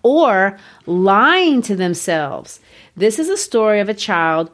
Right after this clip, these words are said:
growing into a man determined to be as completely honest as possible and committed to creating meaning,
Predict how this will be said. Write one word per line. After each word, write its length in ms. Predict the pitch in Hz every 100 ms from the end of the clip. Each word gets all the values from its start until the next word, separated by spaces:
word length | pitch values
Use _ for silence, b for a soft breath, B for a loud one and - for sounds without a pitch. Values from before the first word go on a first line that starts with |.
| b b -
growing 320 | 202 208 254
into 380 | 269 269 269 208
a 60 |
man 560 | 190 190 220 226 175 170
determined 500 | 180 - 196 208 226
to 80 | 214
be 120 | 196
as 120 | 190
completely 640 | - 170 - 196 233 202 -
honest 480 | 220 262 311 311 -
as 120 | 277
possible 720 | - 233 214 214 180 151 147 B B B B
and 200 | 196 196
committed 960 | 202 180 165 196 285 370 208 170 175
to 80 | 220
creating 760 | 208 226 220 196 196 202 208 202
meaning, 540 | 240 247 170 139